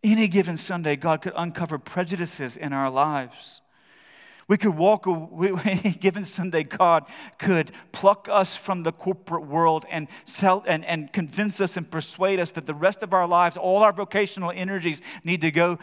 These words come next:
to ministry in his church. Not everyone, but some.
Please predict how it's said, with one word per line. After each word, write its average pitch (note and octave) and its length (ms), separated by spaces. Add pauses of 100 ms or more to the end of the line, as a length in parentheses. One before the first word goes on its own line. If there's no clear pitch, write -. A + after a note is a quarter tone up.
(140)
to F3+ 120
ministry E3 960 (160)
in E3 120
his D#3+ 220
church. - 560
Not F3 200
everyone, G3 440
but G#3+ 140
some. A#3+ 560